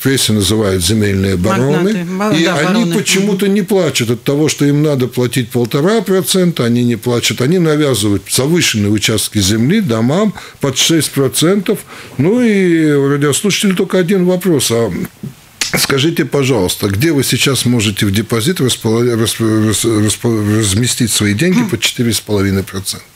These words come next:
Speaker 1: Даже под три процента.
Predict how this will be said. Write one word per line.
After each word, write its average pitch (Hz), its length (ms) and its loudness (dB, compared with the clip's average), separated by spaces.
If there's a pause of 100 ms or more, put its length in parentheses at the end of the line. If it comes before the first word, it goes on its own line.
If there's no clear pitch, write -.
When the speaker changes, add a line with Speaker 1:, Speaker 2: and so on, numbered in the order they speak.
(760)
Speaker 1:
Даже 123 300 2
под 143 240 -4
три 110 220 -2
процента. - 640 -6